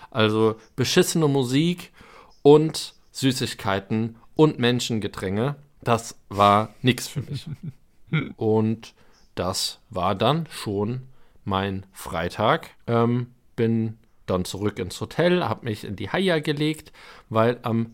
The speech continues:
Speaker 1: nächsten Tag hatte ich wieder volles Programm. Was mir aufgefallen ist, die, äh, Leute, die in, in der, ähm, im Service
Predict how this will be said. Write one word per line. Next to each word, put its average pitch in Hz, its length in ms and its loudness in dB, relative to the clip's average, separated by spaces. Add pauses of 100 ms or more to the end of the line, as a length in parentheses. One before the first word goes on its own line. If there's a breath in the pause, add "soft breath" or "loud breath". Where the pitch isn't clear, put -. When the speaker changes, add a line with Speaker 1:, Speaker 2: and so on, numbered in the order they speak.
Speaker 1:
nächsten 120 540 2
Tag 104 460 0 (100)
hatte - 300 -6
ich - 380 -10 (180)
wieder 92 460 -4 (300 soft breath)
volles 110 420 0
Programm. 110 640 0 (200)
Was 131 220 2
mir 151 240 4
aufgefallen 101 720 -2
ist, - 520 -10 (300)
die, 113 440 -2
äh, 101 220 0
Leute, 160 640 2
die 131 340 -4
in, 113 540 0
in 110 180 -2
der, 101 500 -2
ähm, 92 460 -6 (100)
im 104 160 -2
Service 123 720 2